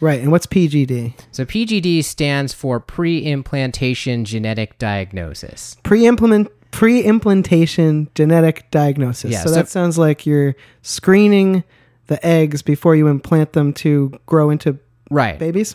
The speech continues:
Speaker 2: So
Speaker 1: Got it.
Speaker 2: earlier we mentioned I V F,
Speaker 1: Right.
Speaker 2: 'cause this requires I-, step one is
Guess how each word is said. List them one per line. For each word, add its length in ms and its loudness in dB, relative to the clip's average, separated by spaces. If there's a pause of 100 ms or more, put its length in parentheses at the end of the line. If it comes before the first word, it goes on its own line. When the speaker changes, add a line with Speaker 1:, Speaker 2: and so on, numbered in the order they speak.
(140)
Speaker 2:
So 120 2
Speaker 1:
Got 40 4
it. 40 4
Speaker 2:
earlier 280 4
we 100 2
mentioned 300 0
I 160 0
V 200 -4
F, 220 -16
Speaker 1:
Right. 120 2
Speaker 2:
'cause 100 2
this 240 -2
requires 460 2
I-, 180 0 (200)
step 300 0
one 200 2
is 120 0